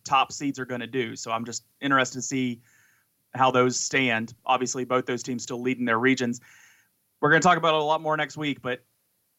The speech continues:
whoever loses that Riverhead's draft game is still gonna make the playoffs, but they're probably not gonna be in that number one spot, even in their region.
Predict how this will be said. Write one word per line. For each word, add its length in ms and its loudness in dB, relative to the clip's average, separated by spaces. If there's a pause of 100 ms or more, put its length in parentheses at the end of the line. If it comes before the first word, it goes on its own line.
(1160)
whoever 260 4
loses 320 2
that 120 4
Riverhead's 340 2
draft 240 2
game 160 -2
is 80 -8
still 160 0
gonna 100 -2
make 160 -4
the 60 -16
playoffs, 500 0
but 160 -4 (160)
they're 100 -8
probably 380 0
not 140 2
gonna 140 -8
be 120 -4
in 80 -6
that 140 -4
number 240 -2
one 160 -2
spot, 280 2
even 200 -2
in 60 -4
their 140 -6
region. 400 -4